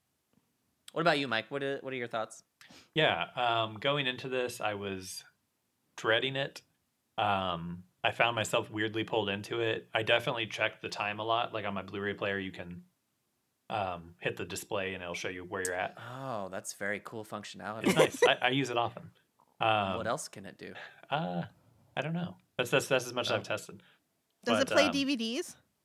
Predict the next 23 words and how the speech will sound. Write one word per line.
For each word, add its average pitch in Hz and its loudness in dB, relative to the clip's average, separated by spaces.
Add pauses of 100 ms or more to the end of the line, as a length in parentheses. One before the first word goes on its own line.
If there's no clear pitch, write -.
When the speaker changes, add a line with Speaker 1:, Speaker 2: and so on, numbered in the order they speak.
(360)
Speaker 2:
What's 117 0
that? 135 4 (320)
Speaker 3:
Does 247 2
it 240 0
play 247 2
D 247 0
V 240 0
Ds? 214 -6 (1500)
Speaker 2:
No, 101 4
just 95 -2
Blu-rays. 85 -6 (1500)
Yeah. 107 2
Speaker 3:
Hmm. 214 2
Speaker 1:
He, 104 -2 (180)
he - 0
ma- 151 2 (220)
Speaker 2:
No, 110 6
Speaker 1:
okay, - 2
Speaker 2:
he - 2
plays - 4
Speaker 1:
that's 95 -4
Speaker 2:
B 87 -2
B. - -10